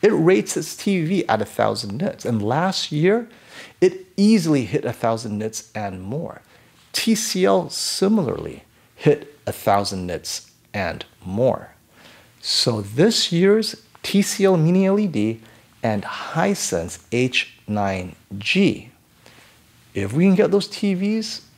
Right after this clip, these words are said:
into the house, you will see for yourself how far the Chinese have come in the brightness wars. And when I say brightness wars,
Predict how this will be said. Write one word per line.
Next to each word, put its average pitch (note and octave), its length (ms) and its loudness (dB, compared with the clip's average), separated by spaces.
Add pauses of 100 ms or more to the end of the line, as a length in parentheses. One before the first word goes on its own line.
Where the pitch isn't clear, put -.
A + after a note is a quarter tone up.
(120)
into D#3 280 2
the G3+ 160 4
house, B3 600 -2 (580)
you D#3 200 2
will A3 120 2
see G#3 240 0
for - 160 -2
yourself D#3 760 0 (440)
how E3 360 2
far D#3 300 2
the A#2+ 100 -2
Chinese C3 680 -2
have - 220 -8
come E2+ 360 -6 (720)
in D3 180 6
the A#2 80 4
brightness A2 540 -2
wars. F#2 460 -12
And C#3 120 0
when F3+ 80 2
I A3+ 60 2
say B3 180 0
brightness F#3+ 480 2
wars, A3 380 0